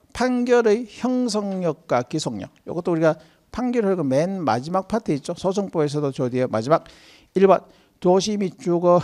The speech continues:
환경 정비소장 재개발조합 설립 인가처분이죠. 재판에 의해서 취소가 되면 취소는, 어, 형성력이죠. 형성력은 세 가지죠. 당연 형성의 효과, 그리고 소급표, 제삼 자죠.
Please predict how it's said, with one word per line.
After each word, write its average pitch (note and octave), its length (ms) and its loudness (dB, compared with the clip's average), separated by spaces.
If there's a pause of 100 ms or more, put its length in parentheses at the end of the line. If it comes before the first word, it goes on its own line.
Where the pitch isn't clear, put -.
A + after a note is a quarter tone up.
(240)
환경 D#3 1080 -4
정비소장 C3+ 400 -6
재개발조합 F#3 640 2
설립 F#3 320 -2
인가처분이죠. D#3+ 600 -2 (400)
재판에 G#3 520 0
의해서 E3+ 240 -2
취소가 F#3 640 0
되면 D#3+ 340 -2 (220)
취소는, G#3 640 -2 (340)
어, C3 180 -2
형성력이죠. F3 760 -2
형성력은 G3+ 580 -2
세 D#3 180 -4
가지죠. G3+ 540 -2 (580)
당연 G3 420 0
형성의 F#3 580 -2
효과, - 400 -8 (180)
그리고 C3+ 540 0 (260)
소급표, - 720 0
제삼 E3 480 0
자죠. D#3+ 320 0